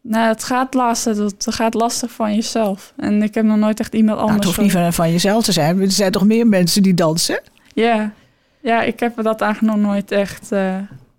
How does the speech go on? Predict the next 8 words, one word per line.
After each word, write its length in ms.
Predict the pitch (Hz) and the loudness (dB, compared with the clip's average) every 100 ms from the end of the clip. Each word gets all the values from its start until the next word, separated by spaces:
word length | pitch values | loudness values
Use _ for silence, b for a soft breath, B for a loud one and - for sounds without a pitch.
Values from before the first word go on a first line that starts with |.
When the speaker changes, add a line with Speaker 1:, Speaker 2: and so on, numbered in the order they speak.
| _ _ _ | _ _ _
Speaker 1:
voorgesteld 760 | - 226 208 208 - 208 190 - | -6 -2 -2 -2 -4 -2 -2 -4
aan 100 | 196 | -4
iemand 340 | 196 196 202 | -2 -4 -4
om 120 | 202 | -6
te 140 | 196 202 | -6 -8
doen. 400 | 190 196 220 208 _ _ _ _ _ _ _ _ _ _ | -6 -6 -8 -10 _ _ _ _ _ _ _ _ _ _
Speaker 2:
Oké. 360 | 262 262 233 240 - _ _ | -2 0 -2 -2 -8 _ _
Speaker 1:
Ja. 140 | 240 | -4